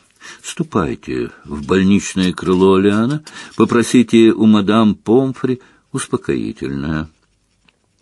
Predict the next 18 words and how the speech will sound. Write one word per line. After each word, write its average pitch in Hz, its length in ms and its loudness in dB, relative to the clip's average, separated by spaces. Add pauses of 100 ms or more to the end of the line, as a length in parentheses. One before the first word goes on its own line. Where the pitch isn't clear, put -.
(500)
Когда 90 300 0
Лиана 90 380 0
ушла, 92 400 -2
профессор 87 520 -4
МакГонагал 92 640 -2
повернулась 85 640 -2
к 69 220 -14
Гарри, 92 460 -4
Рону 92 520 0
и 98 200 -4
Гермионе. 87 640 -2 (1080)
«Что - 400 0
случилось, 110 680 0
когда 98 300 -2
Кэти 110 480 0
прикоснулась 104 800 -2
к - 100 -4
ожерелью?» 101 520 2